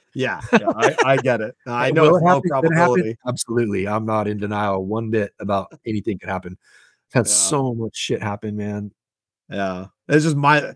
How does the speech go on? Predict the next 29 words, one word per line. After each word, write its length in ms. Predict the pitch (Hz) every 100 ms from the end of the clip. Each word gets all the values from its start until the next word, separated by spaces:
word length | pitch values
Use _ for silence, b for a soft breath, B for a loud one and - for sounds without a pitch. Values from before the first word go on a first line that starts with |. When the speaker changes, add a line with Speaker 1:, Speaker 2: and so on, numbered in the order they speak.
| b b _ -
Speaker 1:
my 320 | 151 165 180
luck, 320 | 170 139 135
it 40 | 135
would 180 | 123
be, 200 | 127 123
I 160 | 131 127
wouldn't 360 | 123 139 131 117
do 180 | 120 117
it, 120 | 117
and 120 | 123 123
then 100 | 120
it, 140 | 107
shit 240 | - 151 101
would 100 | 95
happen, 200 | 95 127
Speaker 2:
Yeah, 260 | 104 76
of 60 | 117
Speaker 1:
you 60 |
know? 80 | 107
Speaker 2:
course. 180 | 113 123
Speaker 1:
It's, 80 | 110
that's, 200 | 156 143
like, 160 | 170 143
the 60 |
kind 180 | - 151
of 60 | 127
luck 180 | 113 123
I 140 | 107
have, 260 | 95 85